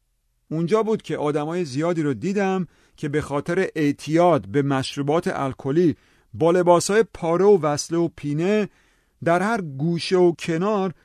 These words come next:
پرسه می‌زدن. بله، مشروب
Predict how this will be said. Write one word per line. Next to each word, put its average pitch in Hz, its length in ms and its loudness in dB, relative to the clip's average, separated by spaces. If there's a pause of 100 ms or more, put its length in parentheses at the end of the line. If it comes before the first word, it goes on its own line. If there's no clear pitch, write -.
پرسه 151 420 -2
می‌زدن. 110 460 -2 (1700)
بله، 143 400 -2 (480)
مشروب 156 800 -2